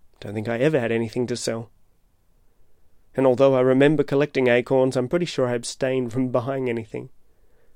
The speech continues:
I was already well trained to be very cautious with money. Perhaps keeping the acorns in my pocket would turn out to be a wise choice.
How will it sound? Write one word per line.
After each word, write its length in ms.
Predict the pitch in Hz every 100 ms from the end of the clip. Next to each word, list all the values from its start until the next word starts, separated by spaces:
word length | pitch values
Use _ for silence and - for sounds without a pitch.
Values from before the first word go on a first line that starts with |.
| - _ -
I 60 | -
was 140 | 104
already 200 | 123 120
well 340 | 113 123 139
trained 520 | 143 139 123 117 117 117
to 180 | -
be 120 | 120 113
very 220 | 123 127
cautious 520 | - 135 127 - -
with 140 | 120
money. 320 | 117 117 117 - _ - - _ _ _ _ _ _ _ _ _ _ _ _ _ - -
Perhaps 380 | - 120 123 -
keeping 340 | - 135 131
the 140 | 127 123
acorns 460 | 127 131 135 123
in 80 | 123
my 140 | 120 113
pocket 380 | - 139 135
would 140 | 127 117
turn 240 | 147 139
out 180 | 139 131
to 80 | -
be 80 | 131
a 80 | 117
wise 460 | 120 123 127 123
choice. 460 | - 120 117 -